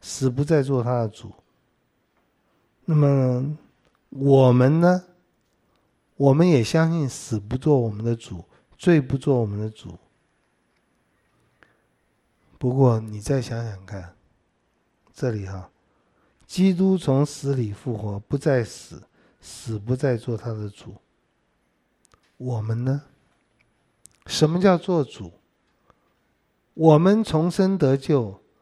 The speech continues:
我们与基督同死，死做不做我们的主呢？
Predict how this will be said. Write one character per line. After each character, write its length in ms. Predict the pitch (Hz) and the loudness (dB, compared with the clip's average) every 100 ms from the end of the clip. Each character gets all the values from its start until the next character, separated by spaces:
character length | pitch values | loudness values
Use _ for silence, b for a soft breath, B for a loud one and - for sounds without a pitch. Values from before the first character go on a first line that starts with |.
| _ _ | _ _
我 160 | 143 147 | 4 4
们 180 | 190 | 4
与 140 | 185 120 | 0 -2
基 240 | - 160 | -4 -4
督 180 | 151 160 | 0 0
同 320 | 160 117 131 | 0 -4 -6
死， 340 | - - 90 87 _ _ _ _ _ _ _ _ | -10 -14 -14 -16 _ _ _ _ _ _ _ _
死 480 | - - 127 107 107 | -18 -12 -8 -8 -8
做 260 | - 160 | -4 -2
不 140 | 135 123 | -2 -2
做 200 | 135 123 | -2 -2
我 80 | 101 | -4
们 160 | 104 | -8
的 120 | 113 | -8
主 320 | 113 - 98 92 | -8 -12 -14 -14
呢？ 220 | 92 | -14